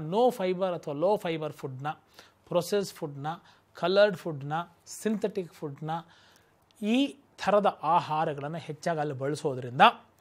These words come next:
ಅವರ ಕರುಳು ತುಂಬ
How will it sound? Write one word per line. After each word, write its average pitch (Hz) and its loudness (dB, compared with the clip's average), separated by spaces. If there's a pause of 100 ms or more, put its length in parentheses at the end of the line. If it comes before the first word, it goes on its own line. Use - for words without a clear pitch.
(480)
ಅವರ 196 6 (320)
ಕರುಳು 190 4 (420)
ತುಂಬ 202 2